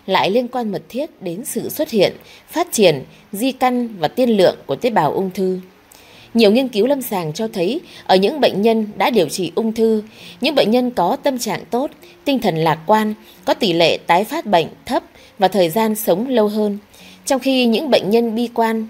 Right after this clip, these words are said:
chán nản, có tỷ lệ tái phát cao và thời gian sống sót ngắn hơn. Trầm cảm là một số nhân tố có hại rất lớn cho việc điều trị và phục hồi thể chất. Vì vậy, việc duy trì tâm trạng tốt là điều rất quan trọng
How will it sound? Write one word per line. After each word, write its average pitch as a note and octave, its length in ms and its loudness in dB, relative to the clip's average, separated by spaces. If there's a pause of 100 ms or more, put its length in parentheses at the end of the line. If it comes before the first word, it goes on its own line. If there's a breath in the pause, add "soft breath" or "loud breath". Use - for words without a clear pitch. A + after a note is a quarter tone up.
(100)
chán G#3+ 260 -4
nản, E3 280 -4 (320 loud breath)
có C#4+ 80 0
tỷ G3+ 180 -2
lệ D#3 260 2
tái D#3+ 160 2
phát B3 420 -6
cao G3+ 280 -2 (300 loud breath)
và F#3 80 4
thời E3+ 420 4
gian G3+ 200 0
sống F#3+ 340 -2 (100)
sót B3 380 -4
ngắn F3 220 -2
hơn. G3+ 300 -2 (840 loud breath)
Trầm G#3 200 4
cảm F3+ 280 2
là E3+ 120 2
một F3 80 0
số F3 240 0
nhân C4 200 -4
tố G3+ 360 0
có A#3+ 80 -4
hại A#3 300 -2
rất C4 160 -2
lớn G#3 320 2
cho C4 100 -4
việc F3 240 0
điều E3 180 0
trị D#3 280 -6 (180)
và D#3+ 240 0
phục D#3 180 -8
hồi D#3 280 2
thể E3 160 0
chất. A#3+ 240 -4 (600 loud breath)
Vì F#3 180 4
vậy, D3+ 280 2 (320 loud breath)
việc F3+ 280 2
duy B3 200 -2
trì E3 360 -2
tâm A#3 160 -2
trạng E3+ 360 -4
tốt C4 180 -2 (320 loud breath)
là F3+ 120 4
điều E3 300 4
rất B3 200 -4
quan B3+ 160 -2
trọng D#3+ 240 -2